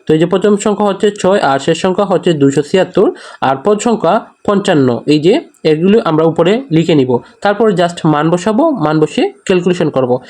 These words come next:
ক্যালকুলেশন করলে আমরা পাবো যে সাত হাজার সাতশো পঞ্চান্ন। অতএব তালিকার প্রথম পঞ্চান্নটি সংখ্যার সমষ্টি সাত হাজার সাতশো পঞ্চান্ন। So, I hope you তোমরা এই যে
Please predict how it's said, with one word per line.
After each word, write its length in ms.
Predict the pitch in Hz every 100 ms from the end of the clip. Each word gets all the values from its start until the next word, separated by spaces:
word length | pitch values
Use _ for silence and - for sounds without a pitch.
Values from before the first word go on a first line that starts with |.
| - -
ক্যালকুলেশন 420 | - 185 208 220 214
করলে 180 | 208
আমরা 160 | 185 151
পাবো 320 | 131 131 202
যে 220 | 175 139
সাত 240 | 135 143 185
হাজার 220 | 185 208
সাতশো 540 | - 131 - 180 247 - - -
পঞ্চান্ন। 480 | 196 190 190 139 127
অতএব 260 | - - 220
তালিকার 420 | 220 208 165 180 226 - -
প্রথম 280 | 208 233 226 -
পঞ্চান্নটি 520 | 208 208 214 220 247
সংখ্যার 340 | 254 143 160
সমষ্টি 480 | 160 175 170 170 185
সাত 180 | 202 196
হাজার 220 | 196 214
সাতশো 460 | 220 135 - 196 277 - - -
পঞ্চান্ন। 560 | 196 175 160 123 117 113 - - _ -
So, 60 | 190
I 120 | 220
hope 280 | 254 262 254
you 160 | 269
তোমরা 360 | 277 185 175 190
এই 180 | - 202
যে 160 | 160